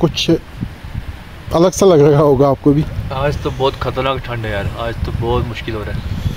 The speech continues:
Speaker 1: है ना? ये है एक YouTuber की कहानी। मैं हूँ,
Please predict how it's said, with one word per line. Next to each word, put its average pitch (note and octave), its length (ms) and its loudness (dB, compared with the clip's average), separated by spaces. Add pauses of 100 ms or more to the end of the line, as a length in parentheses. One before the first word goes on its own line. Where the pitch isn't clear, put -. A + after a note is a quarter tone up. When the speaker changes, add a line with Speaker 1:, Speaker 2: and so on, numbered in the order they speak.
(140)
Speaker 1:
है C#3 100 2
ना? F3+ 100 4 (260)
ये E3+ 140 -4
है E3+ 160 -6
एक E3+ 140 -8
YouTuber C#3 600 -12
की C#3+ 200 -16
कहानी। D#3 260 -8
मैं D3 320 -6
हूँ, G3 360 -6